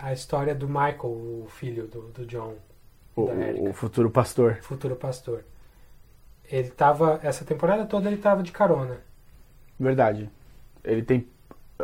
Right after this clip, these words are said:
Speaker 2: ele participa em vários momentos chave, mas
Speaker 1: Ele
Speaker 2: ele
Speaker 1: participa
Speaker 2: não
Speaker 1: de um jeito que parece que vai render alguma coisa, depois não rende nada.
Speaker 2: Nada.
Speaker 1: Ele, ele tá duvidando,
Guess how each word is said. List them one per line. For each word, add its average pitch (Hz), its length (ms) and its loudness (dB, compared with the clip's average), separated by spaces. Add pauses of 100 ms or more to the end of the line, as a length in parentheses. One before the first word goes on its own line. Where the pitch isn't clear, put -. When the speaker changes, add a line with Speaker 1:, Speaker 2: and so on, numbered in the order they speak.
(140)
Speaker 2:
ele 123 160 4
participa 131 880 2 (200)
em 123 100 -2
vários 135 300 6
momentos 139 460 2
chave, 135 540 2 (600)
mas 131 200 4
Speaker 1:
Ele 139 80 6
Speaker 2:
ele 135 60 8
Speaker 1:
participa 156 260 4
Speaker 2:
não 202 80 2
Speaker 1:
de 190 60 2
um 190 100 4
jeito 185 180 2
que 196 80 -6
parece 185 420 2
que 175 120 -4
vai 180 160 0
render 170 240 2
alguma 143 280 0
coisa, 131 240 -4
depois 143 360 -4
não 170 100 0
rende 175 220 0
nada. 135 340 -4
Speaker 2:
Nada. 110 380 0 (100)
Speaker 1:
Ele, 139 300 -4
ele 147 140 -4
tá 160 120 2
duvidando, 139 920 -2